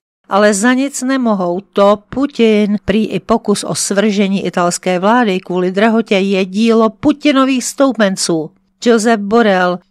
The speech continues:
nejvyšší představitel E U pro zahraniční otázky, oznámil, že v Moskvě se prý už pád Draghiho vlády oslavuje.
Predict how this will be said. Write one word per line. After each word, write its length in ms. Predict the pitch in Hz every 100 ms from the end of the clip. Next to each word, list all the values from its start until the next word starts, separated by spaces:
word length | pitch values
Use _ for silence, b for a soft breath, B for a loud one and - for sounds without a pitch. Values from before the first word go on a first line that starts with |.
| -
nejvyšší 600 | 208 233 240 240 - 226
představitel 1000 | - 226 - 226 214 190 - 180 175 170 - 175
E 200 | 175 170 -
U 260 | 180 208
pro 260 | 214 196 180
zahraniční 880 | 147 170 180 185 185 185 - - 185
otázky, 580 | 175 170 180 180 - 190
oznámil, 680 | 202 214 208 202 190 180 185 -
že 180 | 240 202
v 40 |
Moskvě 560 | 226 277 - 214 202 196
se 200 | - 190
prý 320 | 190 190 165
už 240 | 156 -
pád 520 | - 180 175 170 190
Draghiho 720 | 196 175 185 175 208 170 175
vlády 480 | 170 175 175 170 170
oslavuje. 840 | - 202 - 180 180 165 156 147